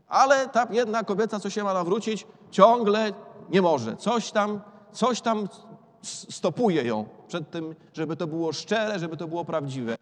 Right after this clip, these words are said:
I ta chrześcijanka, która się modliła, taka znowu myśl jej posz-, przyszła.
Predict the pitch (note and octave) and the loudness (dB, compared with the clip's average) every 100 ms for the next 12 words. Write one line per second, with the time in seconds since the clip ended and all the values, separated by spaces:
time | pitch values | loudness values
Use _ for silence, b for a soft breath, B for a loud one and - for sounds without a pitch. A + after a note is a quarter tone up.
0 | B B B - F3+ G3 G#3 F#3 - F3+ | B B B -2 2 2 0 -4 0 0
1 | G#3 F3+ E3 F3+ D#3+ D#3+ D3 C#3 F#3+ F3+ | 0 -4 -6 -8 -6 -6 -4 -4 0 2
2 | E3+ F3+ B B B B _ F3 E3+ E3 | 2 -2 B B B B _ -6 -2 -2
3 | C#3 D#3+ B2 A#2+ C3 - B2 C3 A#2 - | 0 0 0 -4 -6 -10 -12 -10 -10 -10
4 | B2+ A2+ G#2 | -8 -6 -8